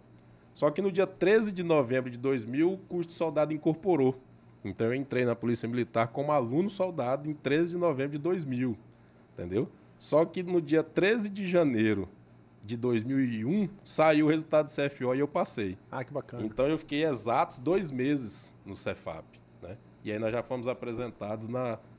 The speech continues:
Speaker 1: na turma Milênio, que é o nome da minha turma, que é a mesma turma do Pacola que teve aqui.
Speaker 2: Inclusive o Pacola teve aqui, ele
Speaker 1: Isso.
Speaker 2: falou que ele com dezesseis, dezessete anos, parece que ele
Speaker 1: Pacola
Speaker 2: passou.
Speaker 1: tinha quinze no dia da apresentação.
Speaker 2: É,
Speaker 1: E um dia
Speaker 2: isso.
Speaker 1: depois, que é hoje, que é o aniversário dele, ele fez
Speaker 2: Aniversário dele.
Speaker 1: dezesseis.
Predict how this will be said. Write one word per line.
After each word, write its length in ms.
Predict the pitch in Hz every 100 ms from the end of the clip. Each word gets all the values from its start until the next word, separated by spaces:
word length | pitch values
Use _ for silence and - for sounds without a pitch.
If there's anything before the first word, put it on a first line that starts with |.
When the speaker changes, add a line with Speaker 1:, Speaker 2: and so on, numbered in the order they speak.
| - -
Speaker 1:
na 160 | 117
turma 320 | - 127 117
Milênio, 480 | 123 135 107 127 139
que 80 | -
é 40 |
o 40 | 95
nome 180 | 95 104
da 100 | 101
minha 200 | 104 104
turma, 380 | - 123 120
que 100 | -
é 40 | 98
a 20 |
mesma 220 | 104 113
turma 220 | 110 98
do 100 | 95
Pacola 500 | 92 92 - 98 95
que 60 | 87
teve 260 | - 95 98
aqui. 300 | 98 101 107
Speaker 2:
Inclusive 240 | - 185
o 40 | 196
Pacola 220 | 196 196
teve 160 | 196
aqui, 260 | 202 - 170
ele 120 | 202
Speaker 1:
Isso. 80 | 196
Speaker 2:
falou 260 | 165 160 165
que 200 | - 180
ele 180 | 175 175
com 220 | 160 - -
dezesseis, 540 | 135 139 - 165 202
dezessete 340 | 185 160 - 156
anos, 160 | 196
parece 200 | - 135
que 40 | 120
ele 40 |
Speaker 1:
Pacola 240 | 131 147 147
Speaker 2:
passou. 80 |
Speaker 1:
tinha 180 | 143 156
quinze 600 | 147 131 127 185 220 311 -
no 120 | 123
dia 160 | 107 107
da 100 | 104
apresentação. 840 | 113 107 110 120 113 - 117 165
Speaker 2:
É, 460 | 123 123 131 131 127
Speaker 1:
E 80 | 151
um 200 | 233 233
dia 200 | - 185
Speaker 2:
isso. 80 | 165
Speaker 1:
depois, 400 | 156 139 135 135
que 100 | 139
é 80 | 123
hoje, 320 | 127 160 156
que 60 |
é 40 | 110
o 20 |
aniversário 520 | 113 107 104 113 107
dele, 220 | 98 110
ele 60 | 123
fez 160 | 131 127
Speaker 2:
Aniversário 340 | 131 135 143
dele. 100 | 147
Speaker 1:
dezesseis. 500 | 110 101 90 -